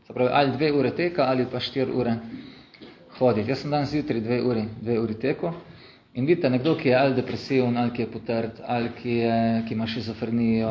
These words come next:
ali ki ima kake psihične bolezni, a, izredno važno, da človek miga čim več.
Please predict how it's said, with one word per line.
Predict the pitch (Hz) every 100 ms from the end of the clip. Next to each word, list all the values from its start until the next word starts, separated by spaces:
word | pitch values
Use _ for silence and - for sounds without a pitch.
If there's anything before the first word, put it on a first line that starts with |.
| 110
ali | 117 113
ki | 117
ima | 113
kake | 117 107
psihične | - 85 - - 131
bolezni, | 131 139 135 131 131 - - - - - _ -
a, | - - -
izredno | 135 139 175 147
važno, | 127 147 143 127
da | 113
človek | - 127 113 -
miga | 117 101 101
čim | 92
več. | 87 -